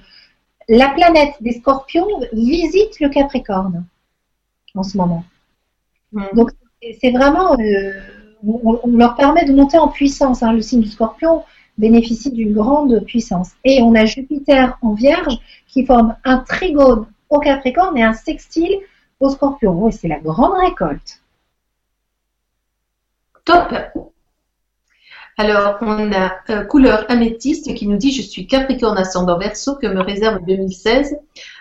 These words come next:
Speaker 2: après quelques années plutôt rudes dans de nombreux domaines. »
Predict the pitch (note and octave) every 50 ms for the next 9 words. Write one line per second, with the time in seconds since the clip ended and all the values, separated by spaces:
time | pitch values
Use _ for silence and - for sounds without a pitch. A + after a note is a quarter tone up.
0 | - _ _ G#3+ A3 G#3+ - - A#3+ A3 - - B3+ B3 B3 - A3+ A3 G#3+ G#3
1 | G#3 G3+ G3 - G3 F#3+ - G3 F#3+ F#3+ F#3+ B3+ C#4+ C#4+ B3 A3+ A3+ A3 - F#3
2 | F#3+ F#3 F3 F3+ F3+ F3+ F#3+ A3 C#4 C#4+ C4+ C4 C#4 C4 - G#3 G3 F#3 - -
3 | -